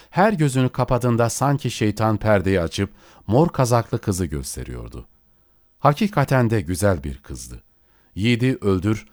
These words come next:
hakkını yeme." derler ya. Adını bile bilmiyordu. Sormamıştı ki. Sahi kadın erkek konuşamaz diye bir kaide var mıydı ki dinde? Peygamber eşlerine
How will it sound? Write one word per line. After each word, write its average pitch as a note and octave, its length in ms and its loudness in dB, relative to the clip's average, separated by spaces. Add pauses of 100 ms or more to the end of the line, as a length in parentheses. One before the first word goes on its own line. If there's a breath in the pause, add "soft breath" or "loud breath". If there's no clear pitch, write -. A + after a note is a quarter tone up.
(120 soft breath)
hakkını B2 460 0
yeme." G2 340 2
derler F#2 380 0
ya. A#1+ 280 -12 (440 soft breath)
Adını D#3 360 4
bile C3 260 2
bilmiyordu. D2 600 -2 (200)
Sormamıştı A2 760 2
ki. - 260 -12 (500 soft breath)
Sahi F3 360 2
kadın D#3+ 500 2
erkek B2+ 420 -2
konuşamaz A#2+ 680 0
diye G#2+ 260 0 (280 soft breath)
bir D3 220 2
kaide G#2 420 0
var A#2 180 0
mıydı G2 300 -4
ki - 200 -14
dinde? A#2 340 -14 (680 soft breath)
Peygamber G#2 500 4
eşlerine D2 600 -4